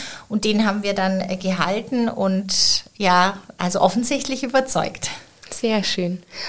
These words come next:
Speaker 2: Und wie sieht eure aktuelle Aufteilung aus gerade?
Speaker 1: Zeitlich meinst
Speaker 2: Ja,
Speaker 1: du?
Speaker 2: genau.
Speaker 1: Ja, wir haben auch ein ganz spannendes Modell, ähm, das ein bisschen ungewöhnlich ist. Ich habe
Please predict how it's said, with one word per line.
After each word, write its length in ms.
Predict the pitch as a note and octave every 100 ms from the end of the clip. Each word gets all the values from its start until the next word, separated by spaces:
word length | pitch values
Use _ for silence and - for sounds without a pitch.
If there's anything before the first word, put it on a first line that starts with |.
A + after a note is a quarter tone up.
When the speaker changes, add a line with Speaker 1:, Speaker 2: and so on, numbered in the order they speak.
| -
Speaker 2:
Und 100 | G#3+
wie 100 | A3+
sieht 180 | A3+ A#3+
eure 280 | G3 G3 G3+
aktuelle 480 | G3+ - G#3+ G3 F#3+
Aufteilung 800 | G#3+ - - G#3+ G3 G3 F#3 F3+ -
aus 380 | - E3+ A3 -
gerade? 480 | C#4 C4 C#4 D4 E4+ G4 - G#3+
Speaker 1:
Zeitlich 500 | - B3+ C4+ A3 G#3+
meinst 280 | F3+ E3+ F#3+
Speaker 2:
Ja, 180 | G#3+ G#3+
Speaker 1:
du? 60 |
Speaker 2:
genau. 260 | G#3+ G3+ F#3+
Speaker 1:
Ja, 200 | F#3+ D#3 - - - -
wir 120 | A3
haben 120 | A3+
auch 180 | A3+ A#3+
ein 60 |
ganz 240 | A3+ A#3+ -
spannendes 560 | - A#3 C4+ B3 A3+
Modell, 640 | A3 F#3+ F#3+ F3+ G3 C4 F4 -
ähm, 420 | - A3 G#3 A3+
das 220 | G#3+ G#3+ -
ein 200 | G#3 G3+
bisschen 420 | G3+ - F#3+ F#3+
ungewöhnlich 800 | A#3+ C4 C#4 B3+ B3 C4 B3+ C4
ist. 240 | B3 B3 G#3+
Ich 160 | -
habe 160 | G3